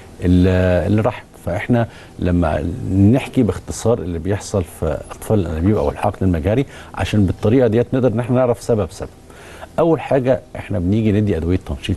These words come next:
للزوجه. آه، آه، لو احنا استغ-، اشتغلنا على ال-، دايما السؤال ده بيتسال كتير قوي،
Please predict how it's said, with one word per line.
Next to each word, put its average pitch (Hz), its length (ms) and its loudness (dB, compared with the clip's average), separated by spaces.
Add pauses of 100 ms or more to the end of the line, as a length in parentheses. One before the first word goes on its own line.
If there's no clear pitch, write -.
للزوجه. - 260 -12 (880)
آه، 87 480 4 (120)
آه، 87 520 2
لو 92 180 4
احنا 143 360 0 (320)
استغ-، - 220 -12
اشتغلنا 92 720 2
على 98 460 2
ال-، 80 720 -2
دايما 113 220 2
السؤال 110 560 0
ده 117 60 4
بيتسال 107 320 0
كتير 107 220 0
قوي، 90 160 0